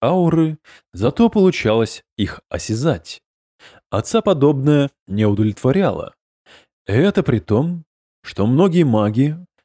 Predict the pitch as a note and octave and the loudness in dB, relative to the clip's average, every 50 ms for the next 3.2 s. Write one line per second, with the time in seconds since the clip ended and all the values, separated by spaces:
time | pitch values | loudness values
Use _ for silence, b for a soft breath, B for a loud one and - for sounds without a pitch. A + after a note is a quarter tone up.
0 | _ _ - E2+ G2+ G#2+ G2 A2 C3 D#3+ D#3+ F#3+ A3 - - - - - - _ | _ _ -8 -4 -4 0 2 2 0 0 0 0 0 0 0 -4 -10 -18 -20 _
1 | _ _ - A2+ A2 - - - G2+ G2+ G2 F#2+ F2+ F#2 G2 G2 F#2+ F#2+ G2 G2+ | _ _ -2 -2 -2 -2 -2 -4 -4 -4 -4 -4 -2 -2 0 0 0 0 -2 -4
2 | A2 A2+ - _ _ _ _ - - G#2+ G2+ F#2+ G2 G#2 G#2 A2 D3 E3+ D3 G#2 | -4 -6 -10 _ _ _ _ -6 -2 -2 -2 0 -2 -4 -4 -2 -2 -2 -2 -2
3 | F#2+ - - - | -4 -8 -12 -16